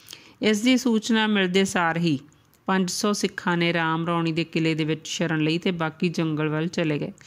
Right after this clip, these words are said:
ਮੀਰ ਮੰਨੂ ਨੇ ਰਾਮ ਰੌਣੀ ਦੇ ਕਿਲ੍ਹੇ ਨੂੰ ਘੇਰਾ ਪਾ ਲਿਆ ਤੇ ਇਹ ਘੇਰਾ ਚਾਰ ਮਹੀਨੇ ਤੱਕ ਜਾਰੀ ਰਿਹਾ। ਇਸ ਸਮੇਂ ਦੇ ਦੌਰਾਨ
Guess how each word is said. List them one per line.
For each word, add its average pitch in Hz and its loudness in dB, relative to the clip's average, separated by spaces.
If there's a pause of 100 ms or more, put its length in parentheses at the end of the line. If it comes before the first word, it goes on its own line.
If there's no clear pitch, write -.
(840)
ਮੀਰ 208 6
ਮੰਨੂ 208 2
ਨੇ 220 2
ਰਾਮ 180 2
ਰੌਣੀ 185 0
ਦੇ 185 0
ਕਿਲ੍ਹੇ 180 0
ਨੂੰ 175 0
ਘੇਰਾ 185 0
ਪਾ 160 -4
ਲਿਆ 165 0 (480)
ਤੇ 208 4
ਇਹ 220 2 (100)
ਘੇਰਾ 196 2
ਚਾਰ 170 -2
ਮਹੀਨੇ 190 2
ਤੱਕ 156 -4
ਜਾਰੀ 156 0
ਰਿਹਾ। 175 0 (680)
ਇਸ 202 0
ਸਮੇਂ 214 0
ਦੇ 208 2
ਦੌਰਾਨ 170 0